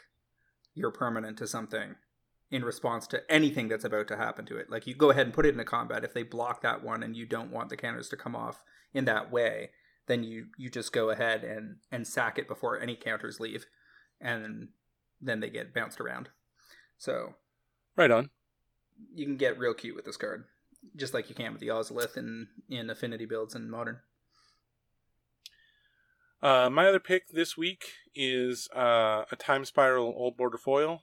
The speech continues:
Speaker 2: uh, Palish Jailers. You can still get 'em for about twenty-two dollars here in the U S. Uh, it's in around nine thousand decks online. It's a fantastic cube card. It has a little bit of legacy play, and,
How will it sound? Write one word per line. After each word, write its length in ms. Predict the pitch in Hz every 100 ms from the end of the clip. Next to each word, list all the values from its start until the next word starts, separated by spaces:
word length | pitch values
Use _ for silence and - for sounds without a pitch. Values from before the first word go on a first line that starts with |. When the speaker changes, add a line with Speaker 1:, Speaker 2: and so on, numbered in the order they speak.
| _
Speaker 2:
uh, 240 | 113 107 104
Palish 420 | - 135 135 -
Jailers. 480 | 113 123 143 143 -
You 100 | 110
can 120 | -
still 220 | - 120
get 160 | 110 113
'em 100 | 110
for 120 | -
about 260 | 104 107 -
twenty-two 400 | - 113 113 120
dollars 360 | 107 110 110
here 120 | - 107
in 80 |
the 60 | 101
U 200 | 104 110
S. 300 | 123 - - _ _ - _ -
Uh, 220 | 117 117
it's 180 | 123 -
in 300 | 190 185 185
around 320 | 147 160 147
nine 180 | 139 143
thousand 460 | 143 143 139 131 123
decks 260 | 131 -
online. 540 | 127 120 117 120 123 123
It's 160 | -
a 20 |
fantastic 680 | - 123 113 131 127 - 127
cube 300 | - 110 107 -
card. 420 | 110 107 107 104 _ - - _
It 60 | 120
has 120 | 123
a 60 | 120
little 280 | 147 185 170
bit 160 | 165
of 60 | 143
legacy 400 | 135 127 131 131
play, 520 | - 131 127 123 120 _ _ _ _
and, 520 | 117 117 113 110 107